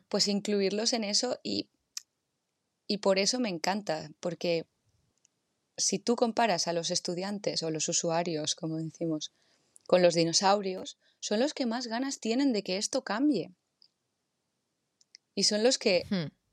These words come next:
Speaker 1: se pondrían manos a la obra en plan, o que lo recibirían, que luego también son los primeros que se quejan,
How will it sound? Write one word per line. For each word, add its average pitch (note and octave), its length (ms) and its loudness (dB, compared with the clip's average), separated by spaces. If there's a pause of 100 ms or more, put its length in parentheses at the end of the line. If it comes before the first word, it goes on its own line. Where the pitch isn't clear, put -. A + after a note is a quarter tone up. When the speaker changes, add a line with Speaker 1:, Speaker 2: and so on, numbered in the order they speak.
(120)
Speaker 1:
se - 240 4
pondrían G3 580 -4
manos A3 320 -6
a G#3 40 -2
la G3+ 180 -2
obra A#3 460 -4
en F#3+ 180 -6
plan, E3 500 -6
o F3 160 -6
que E3+ 140 -4
lo E3+ 140 -4
recibirían, E3+ 460 -2
que F3+ 120 4
luego G#3+ 220 4
también G3+ 340 2
son F#3 160 2
los G3+ 120 -2
primeros G3 340 0
que - 120 -4
se D#3 120 -2
quejan, E3+ 440 4